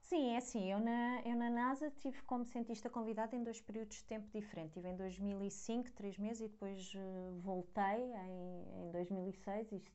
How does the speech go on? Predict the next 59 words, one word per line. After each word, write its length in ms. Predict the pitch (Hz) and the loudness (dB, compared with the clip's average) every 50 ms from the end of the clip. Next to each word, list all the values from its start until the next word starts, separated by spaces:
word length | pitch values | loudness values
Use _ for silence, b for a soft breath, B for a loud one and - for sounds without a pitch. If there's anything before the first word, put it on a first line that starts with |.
| - - - - | -20 -20 -18 -4
é 100 | - 208 | 0 2
uma 120 | 208 202 196 | 2 2 2
história, 300 | - - 185 175 196 214 | 2 0 0 2 2 2
eu 60 | 214 | 0
vou-vos 220 | 208 202 202 - - - | 0 0 -2 0 0 0
<laughs> 320 | 202 - - - 214 208 | 0 0 2 0 12 12
contar 100 | 240 214 | 12 12
a, 140 | 233 240 220 | 12 12 12
a, 320 | - - 226 220 - - | 12 10 6 6 8 8
a 20 | 262 | 6
história 400 | 262 - - 311 254 247 269 254 247 | 4 6 12 12 12 12 12 6 2
porque 160 | - - 233 | 0 -2 -2
é 60 | 233 | 0
que 100 | 220 240 | 2 0
eu 40 | 226 | -2
tive 200 | 214 - 233 220 | 0 -2 -6 -6
que 80 | - - | -2 -2
voltar 320 | 202 196 196 - 202 196 | -2 0 4 4 4 6
à 100 | 196 202 | 4 4
nasa. 380 | 196 185 175 175 175 - - 208 B B B B B B B B B | 2 0 -2 -4 -6 -8 -14 -18 B B B B B B B B B
Ahm, 840 | - 208 214 214 214 214 214 220 220 214 214 214 214 214 214 214 - - - - | 10 10 10 12 10 8 6 4 4 4 4 4 2 2 0 -2 -4 -10 0 4
eu, 160 | 240 262 269 | 6 6 6
quando 240 | 269 311 285 269 240 | 6 6 6 6 4
viajei 420 | 226 247 254 269 269 226 233 202 | 4 4 4 6 6 6 4 2
para 140 | 208 - 202 | 2 2 -2
os 80 | 208 | -2
Estados 340 | 208 - 214 202 202 202 196 | 0 0 0 0 0 0 -2
Unidos, 320 | 214 214 220 220 226 208 220 | 0 0 0 0 -2 -2 -2
eu 60 | 233 | -2
não 120 | 233 226 226 | -2 -4 -4
quis 180 | - 220 220 | -6 -6 -4
levar 260 | 226 214 208 226 214 | -4 -2 -2 -2 -2
as 140 | 220 214 208 | -2 -2 -4
amostras 500 | 220 214 214 214 208 208 - 208 208 - | -4 -2 -2 -2 -4 -4 -4 -6 -6 -6
comigo. 340 | - - 208 185 160 156 - - - | -4 -4 -2 -2 -2 -4 -8 -10 -12
Eu 80 | - - | -12 -8
tinha 220 | - 175 175 175 | -6 -4 -4 -4
extraído 600 | 180 - - - 196 202 220 247 269 269 220 226 | -4 -8 -6 -2 0 2 4 4 4 2 2 0
e 60 | 208 | -2
tratado 440 | 208 208 190 185 - 208 196 190 196 | -2 -4 -6 -2 0 2 2 2 2
amostras 640 | 196 202 202 202 196 202 - - 196 190 190 185 | 0 0 2 0 0 -2 -4 -8 -8 -8 -4 -4
em, 300 | 196 190 190 190 190 190 - | -4 -4 -2 -4 -6 -6 -4
em 120 | - 196 196 | -2 0 4
Leiden 500 | 202 220 240 254 262 247 269 277 277 269 B B B B B B | 8 10 10 10 10 8 6 2 2 -2 B B B B B B
e 60 | - 214 | 0 2
não 140 | 220 226 | 2 2
queria 280 | 226 - 233 220 220 226 | 0 0 0 0 0 0
viajar 420 | 208 208 220 233 208 226 233 247 | 0 0 0 0 2 2 2 2
porque 180 | 247 - - 185 | 0 -2 -4 -4
era 100 | 175 - | -2 -2
um 80 | 190 190 | -4 -2
pozinho 460 | - 190 180 180 180 202 202 202 190 | 0 0 0 0 -2 -4 -6 -4 -2
branco 320 | 220 214 214 220 208 - | 0 0 0 -2 -4 -6
e 20 | 190 | -6
viajar 320 | 180 190 190 185 196 190 | -4 -4 -4 -4 -4 -6
com 120 | 190 - 202 | -6 -6 -6
um 60 | 190 | -4
pozinho 400 | 185 190 185 180 180 185 185 180 | -4 -4 -4 -4 -4 -4 -6 -4
branco, 460 | - 196 196 190 202 202 - - - | -2 -2 -2 -2 -2 -6 -8 -16 -20